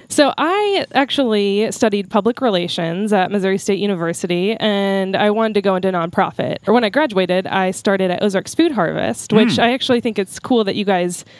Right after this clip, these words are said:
Speaker 1: uh, donate money to Ozarks Food Harvest. I thought that was really neat. That was just a really fun way to, um, kind of learn all about the aspects of public relations.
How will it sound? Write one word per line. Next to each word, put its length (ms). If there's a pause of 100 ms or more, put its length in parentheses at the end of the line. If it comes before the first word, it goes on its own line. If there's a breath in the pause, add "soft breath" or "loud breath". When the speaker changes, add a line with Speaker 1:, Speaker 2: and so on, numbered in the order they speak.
(200 loud breath)
Speaker 1:
uh, 280
donate 320
money 240
to 80
Ozarks 320
Food 160
Harvest. 360
I 60
thought 200
that 120
was 100
really 200
neat. 280 (120)
That 180
was 180
just 200
a 80
really 560
fun 440
way 420
to, 380
um, 360
kind 280
of 160
learn 280
all 240
about 320
the 100
aspects 460
of 100
public 340
relations. 680